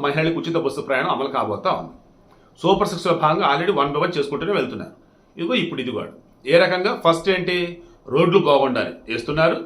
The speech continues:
రేపు జనవరి టార్గెట్ పెట్టుకున్నారు, జనవరి కల్లా రోడ్లు మొత్తం నీట్గా అయిపోవాలి, గుంతలు ఉన్న చోట గుంతలు పొడ్చాలి, అసలు ఏమీ లేని చోట రోడ్లు వేయాలి, నడుస్తుంది. So రోడ్లు బాగున్నాయి. నెక్స్ట్ బస్సులు, బస్సులు సరిపోవంట కదా, ఆ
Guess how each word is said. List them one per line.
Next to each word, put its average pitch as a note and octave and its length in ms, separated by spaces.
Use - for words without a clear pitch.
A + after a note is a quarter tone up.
రేపు D3 200
జనవరి E3+ 320
టార్గెట్ D#3 280
పెట్టుకున్నారు, B2 320
జనవరి D3+ 220
కల్లా F#3 220
రోడ్లు D3+ 280
మొత్తం C#3+ 240
నీట్గా D3 260
అయిపోవాలి, F#2 340
గుంతలు D3 260
ఉన్న D#3+ 120
చోట D#3+ 180
గుంతలు C#3+ 280
పొడ్చాలి, E3+ 320
అసలు D3 240
ఏమీ E3+ 180
లేని D#3 140
చోట - 200
రోడ్లు C#3 240
వేయాలి, F2 240
నడుస్తుంది. D#3+ 460
So - 60
రోడ్లు D#3+ 320
బాగున్నాయి. B2+ 340
నెక్స్ట్ A#3 240
బస్సులు, D3+ 300
బస్సులు F#3 300
సరిపోవంట E3+ 460
కదా, F#3+ 140
ఆ C4+ 40